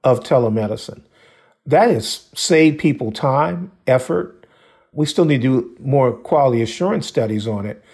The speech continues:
It turns out you probably can do pretty good quality of care that way. So I, I think there's enormous opportunities for our leaders to strategically think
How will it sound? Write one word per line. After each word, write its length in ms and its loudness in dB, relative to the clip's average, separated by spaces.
It 120 -12
turns 320 -2
out 260 2
you 60 -2
probably 360 0
can 180 -2
do 380 2
pretty 240 2
good 180 2
quality 720 -2
of 160 -4
care 320 0
that 240 -2
way. 260 -10
So 220 2
I, 300 4
I 40 4
think 220 -2
there's 200 2
enormous 680 2
opportunities 920 -2
for 420 2
our 240 2
leaders 640 2
to 160 -6
strategically 880 -2
think 520 -8